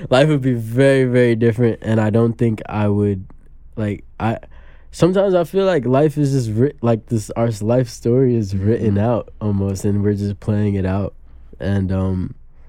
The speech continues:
Speaker 1: and s-, I, sometimes I feel like as much as I've wanted, I used to always want, like, a little sister. I wanted to be, like, the
Speaker 2: Yeah. <laughs>
Speaker 1: protector. But, um, I feel like I'm,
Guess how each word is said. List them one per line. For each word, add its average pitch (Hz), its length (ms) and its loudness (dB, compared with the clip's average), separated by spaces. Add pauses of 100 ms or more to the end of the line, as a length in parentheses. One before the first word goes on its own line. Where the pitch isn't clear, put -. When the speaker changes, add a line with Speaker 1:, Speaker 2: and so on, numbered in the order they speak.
(1200)
Speaker 1:
and 95 460 -2
s-, - 220 -14
I, 58 160 -10 (520)
sometimes 110 420 -2
I 101 140 0
feel 104 240 -4
like 101 260 -4 (1000)
as 104 180 0
much 107 240 0
as 110 120 0
I've 104 440 -2
wanted, 101 520 0
I 107 140 -2
used 110 220 0
to 110 60 0
always 104 260 0
want, 101 180 -2
like, 92 160 -6
a 98 40 -4
little 95 220 -2
sister. 90 380 -8
I 90 60 -4
wanted 92 280 -4
to 85 60 -10
be, 92 200 -6
like, 90 260 -8
the 85 180 -6
Speaker 2:
Yeah. 85 100 -12
<laughs> - 20 -16
Speaker 1:
protector. 92 680 -6 (720)
But, 98 240 0
um, 92 440 -2 (760)
I 95 120 -4
feel 101 260 -4
like 98 280 -4 (240)
I'm, 95 320 -8